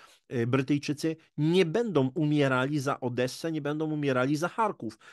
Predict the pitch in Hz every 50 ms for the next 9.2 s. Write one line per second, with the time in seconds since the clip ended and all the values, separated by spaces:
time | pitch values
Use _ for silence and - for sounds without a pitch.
0 | - - - 135 - 156 143 143 139 135 127 139 135 135 135 - - - - 156
1 | - 185 196 208 - 311 285 175 135 113 107 - - - - - _ _ - -
2 | 120 123 117 - 208 262 254 - - 151 127 120 123 135 139 139 139 - 147 143
3 | 135 131 160 202 170 147 123 - - - 147 120 - - - _ _ _ _ _
4 | _ _ _ _ _ _ _ _ _ _ _ _ _ _ _ _ _ _ _ _
5 | - 139 117 104 101 101 101 101 98 104 135 143 - 131 123 117 175 185 - -
6 | 107 - - - 113 107 107 107 110 107 107 101 101 - 120 120 117 - - -
7 | 107 98 104 - 104 107 107 117 117 - 120 117 123 113 117 - - 175 165 165
8 | 139 139 127 127 127 - 123 113 - 113 113 - - - 113 107 107 107 107 110
9 | 113 107 104